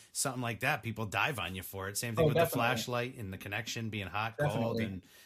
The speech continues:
Speaker 1: you breathe
Speaker 2: So
Speaker 1: on
Speaker 2: I've
Speaker 1: that
Speaker 2: had
Speaker 1: flashlight, it'll turn on sometimes, you know?
Speaker 2: Yeah, so I've had, you know, times where the cat ball doesn't go off, and then times where, like,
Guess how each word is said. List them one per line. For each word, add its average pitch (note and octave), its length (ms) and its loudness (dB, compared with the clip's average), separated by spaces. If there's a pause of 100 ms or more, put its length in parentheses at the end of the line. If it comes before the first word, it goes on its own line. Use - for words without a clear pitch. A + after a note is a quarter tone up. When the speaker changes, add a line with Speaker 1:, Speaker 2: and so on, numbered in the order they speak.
(120)
Speaker 1:
you A#2+ 120 -2
breathe C#3 220 4
Speaker 2:
So C#3+ 40 8
Speaker 1:
on C#3+ 120 8
Speaker 2:
I've F#3 60 8
Speaker 1:
that A2+ 120 4
Speaker 2:
had G2 80 6
Speaker 1:
flashlight, F#2 420 2
it'll F#2+ 160 -6
turn F#2 220 -6
on A2+ 220 -2
sometimes, F2 520 -6
you F2+ 60 -6
know? F#2+ 240 -6 (220)
Speaker 2:
Yeah, B2 360 4
so - 280 0
I've D#3 200 4
had, E3+ 420 2 (160)
you C#3 160 4
know, A2 220 0
times C3 420 0
where B2 100 2
the A2+ 60 0
cat A#2+ 260 4
ball A#2 180 4
doesn't A2+ 280 -2
go A2 160 -4
off, B2 240 2
and B2 100 -4
then A#2+ 140 -4
times A#2+ 440 -6
where, B2 180 0
like, A2+ 280 -4